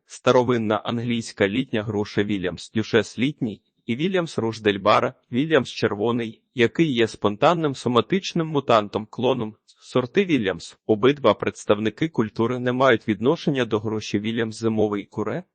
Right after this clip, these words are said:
Сорт успішно росте на Україні, в Молдові, Вірменії, Азербайджані і середньоазіатських республіках.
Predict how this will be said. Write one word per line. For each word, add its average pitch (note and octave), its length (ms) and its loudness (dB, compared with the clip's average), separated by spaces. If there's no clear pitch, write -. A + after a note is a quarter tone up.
Сорт C3+ 460 2
успішно A2+ 520 -2
росте G2+ 340 -2
на G#2 120 0
Україні, C#3 680 -4
в B2 120 -10
Молдові, A2+ 560 2
Вірменії, F#2+ 720 0
Азербайджані G2+ 880 0
і A#2+ 160 -12
середньоазіатських G#2 1120 -2
республіках. G#2 920 -6